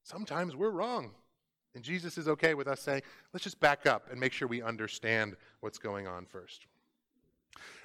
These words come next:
Now, this is the part where some people get uncomfortable, because it sounds like we're saying, "The Bible is whatever you want it to be, and we can just kinda make it up as we go along."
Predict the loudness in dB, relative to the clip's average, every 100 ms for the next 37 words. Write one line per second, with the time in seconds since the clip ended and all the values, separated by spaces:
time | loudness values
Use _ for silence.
0 | 6 6 6 0 6 6 6 2 2 4
1 | 4 4 2 4 0 0 -8 -4 4 4
2 | 6 6 6 6 2 2 -2 4 4 2
3 | -4 -16 -10 4 6 6 2 0 0 0
4 | 0 -2 -2 -2 -4 -8 -10 _ _ _
5 | 4 4 4 0 -2 -4 0 2 2 2
6 | 2 2 0 -2 -4 -2 0 -2